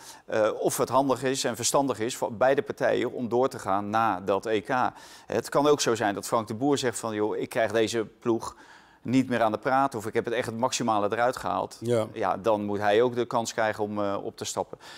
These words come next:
Speaker 1: Zoals de K N V B dat natuurlijk ook moet kunnen doen. En ik denk
Speaker 2: Ja.
Speaker 1: wel dat de K N V B, eh, geleerd heeft van die, eh, affaire met Koeman. Hè, daar hebben ze een hele hoop geld voor, eh, voor gekregen. Dus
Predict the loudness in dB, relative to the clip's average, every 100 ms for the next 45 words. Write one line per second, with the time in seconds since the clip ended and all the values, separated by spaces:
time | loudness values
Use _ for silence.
0 | -18 -2 0 2 2 2 4 4 6 2
1 | -2 -2 0 2 2 0 -4 -4 -2 -4
2 | -6 -8 -14 -18 -18 -18 -20 -6 0 4
3 | 6 6 6 6 4 2 2 2 2 2
4 | 4 4 4 0 0 0 4 4 4 0
5 | 0 -4 -2 0 2 2 0 -2 -2 -2
6 | -2 -4 -4 -2 -2 -2 -8 -4 0 2
7 | 0 0 2 4 2 0 0 -2 -2 -4
8 | -2 -2 -2 -4 -6 -8 -8 -8 -6 -6
9 | -4 -6 -8